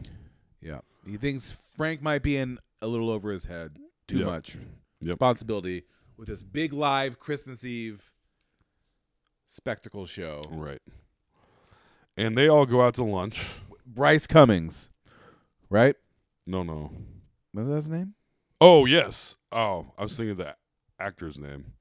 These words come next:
Speaker 2: Yes, his name is Bryce. I didn't. I'm surprised you knew his last name.
Speaker 1: Uh, I've seen this movie a million times.
Speaker 2: The actor's name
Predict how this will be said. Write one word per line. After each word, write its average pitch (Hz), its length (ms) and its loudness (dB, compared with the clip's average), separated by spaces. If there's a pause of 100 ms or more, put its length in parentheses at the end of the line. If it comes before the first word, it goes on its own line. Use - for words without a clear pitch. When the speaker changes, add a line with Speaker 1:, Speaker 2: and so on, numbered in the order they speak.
(220)
Speaker 2:
Yes, 78 300 -6
his 101 160 -12
name 120 160 -8
is 92 80 -12
Bryce. 87 500 -10 (100)
I 82 80 -8
didn't. 73 360 -14
I'm 69 180 -18 (100)
surprised - 540 -8 (200)
you 71 100 -12
knew 76 160 -8
his 71 140 -10
last - 300 -18
name. 64 180 -14 (180)
Speaker 1:
Uh, 139 240 -4
I've 117 200 -4
seen 156 140 -2
this 120 100 -8
movie 110 180 -2
a 87 60 -4
million 82 360 -12
times. 67 500 -14
Speaker 2:
The 120 140 0
actor's 123 600 0
name 95 460 -4